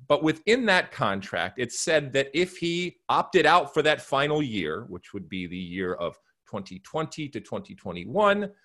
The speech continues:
then he was able to go, uh, and he would be able to go wherever he wanted in the world on a free. The conflict right now, uh, because it's twenty twenty and nothing is simple in <laughs> twenty twenty, is that the season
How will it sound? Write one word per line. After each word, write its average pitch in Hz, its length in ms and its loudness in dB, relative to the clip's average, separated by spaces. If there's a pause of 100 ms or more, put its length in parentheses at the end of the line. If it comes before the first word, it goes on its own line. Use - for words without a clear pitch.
(280)
then 110 80 -4
he 113 80 -4
was 107 160 -2
able 107 180 -2
to 98 100 -4
go, 92 420 -2 (340)
uh, 90 260 -6
and 92 80 -8
he 95 80 -6
would 92 160 -6
be 85 100 -6
able 82 180 -6
to 87 60 -10
go 82 280 -4
wherever 85 420 -6
he 87 140 -10
wanted 78 340 -8
in 85 80 -8
the 87 80 -8
world 82 460 -8
on 80 200 -10 (140)
a 90 280 -10
free. - 640 -8 (680)
The 127 440 -4 (640)
conflict 202 540 0
right 127 220 2
now, 95 320 -4 (160)
uh, 101 340 -2 (180)
because 101 300 -6
it's 117 140 -12
twenty 127 200 -4
twenty 107 360 -8
and 78 180 -10
nothing 107 300 -6
is 92 160 -8
simple - 360 -10
in 80 60 -14
<laughs> - 120 -14
twenty 117 220 -6
twenty, 147 380 0
is 123 380 0
that 123 180 0
the 123 80 0
season 160 480 -4